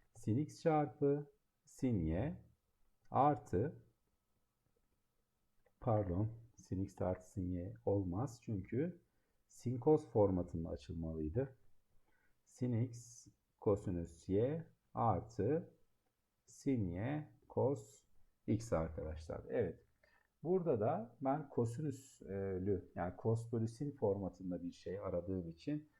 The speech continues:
sizce hangi, e, ifadeye bölmem gerekiyor? Arkadaşlar şuna bak, burada iki tane sinüs yan yana duruyor. Dolayısıyla ben bu formülü istemiyorum, hem üst tarafı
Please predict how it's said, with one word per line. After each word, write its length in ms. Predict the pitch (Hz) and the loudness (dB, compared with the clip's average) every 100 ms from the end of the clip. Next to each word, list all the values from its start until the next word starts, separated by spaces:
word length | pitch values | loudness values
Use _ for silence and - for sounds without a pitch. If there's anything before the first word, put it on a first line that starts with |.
| _ _ | _ _
sizce 340 | - 135 120 | -4 -2 0
hangi, 560 | 127 147 131 98 87 - - 95 | 2 2 2 2 0 -4 -12 -6
e, 420 | 90 87 82 80 85 85 - 87 - - | -4 -4 -6 -6 -8 -8 -8 -10 -14 -16
ifadeye 600 | 117 104 98 92 90 87 | -8 -4 -2 0 -2 0
bölmem 440 | 87 82 80 78 | 0 -2 -4 -6
gerekiyor? 560 | 78 78 78 - 120 156 - - - - | -6 -8 -10 -2 0 0 -6 -20 -20 -6
Arkadaşlar 720 | - 147 - 104 90 - 123 | 0 0 2 0 0 0 -2
şuna 400 | 131 - 110 87 | -2 -4 -2 -2
bak, 260 | 90 95 - | -2 -4 -4
burada 160 | 107 107 | -4 -4
iki 200 | - - | -4 -6
tane 280 | 95 90 | -4 -4
sinüs 440 | 87 - 110 117 113 | -6 -6 -6 -4 -2
yan 160 | 113 | 0
yana 320 | 110 98 85 82 | 2 0 -4 -8
duruyor. 380 | 80 85 147 151 - _ - | -6 -2 -2 -4 -14 _ -2
Dolayısıyla 420 | 117 123 120 107 | 0 0 -2 0
ben 220 | 120 120 | 0 0
bu 40 | 113 | -2
formülü 480 | 113 98 90 107 | 0 0 0 -2
istemiyorum, 640 | 127 - 143 127 92 82 80 - - _ | -4 -4 -4 -2 -2 -2 -6 -14 -20 _
hem 280 | 143 151 139 | -2 0 0
üst 220 | 151 - | -4 2
tarafı 600 | 120 98 90 - 101 143 | 4 4 2 0 0 0